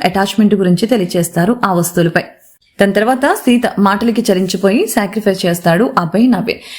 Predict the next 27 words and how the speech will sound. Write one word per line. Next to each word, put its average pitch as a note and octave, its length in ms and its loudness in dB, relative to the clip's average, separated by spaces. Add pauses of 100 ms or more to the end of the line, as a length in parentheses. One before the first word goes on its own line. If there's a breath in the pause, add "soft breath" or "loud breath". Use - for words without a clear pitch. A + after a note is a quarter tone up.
(120)
ఇక D4 140 -2
నిఖిల్ C4 320 0
కూడా C#4+ 240 0
సాక్రిఫైస్ A#3+ 540 -2
చేయడానికి G#3+ 380 2
సిద్ధపడతాడు. G#3+ 720 -2
అదే B3+ 160 2
సమయంలో A3+ 420 2
సోనియా G#3+ 380 2
వచ్చి B3 440 -2
కన్సల్ట్ G3+ 360 0
చేస్తూ F3+ 260 0
ఉంటుంది F3 580 0 (160)
నిఖిల్ని. G#3+ 560 2 (380 soft breath)
ఇక C4+ 180 0
అక్కడితో D4+ 720 -2
ప్రోమో A3 260 2
అయితే B3 420 0
ఎండ్ F#3+ 160 2
అవుతుంది. E3+ 500 -2 (500 soft breath)
మొత్తానికైతే E4 560 0
ఇవాళ B3 300 0
ఒక A#3+ 120 -4
మంచి B3 280 0
కంటెంట్ A#3+ 440 0
అయితే A3+ 180 0
దొరకపోతుందన్నమాట F#3+ 920 0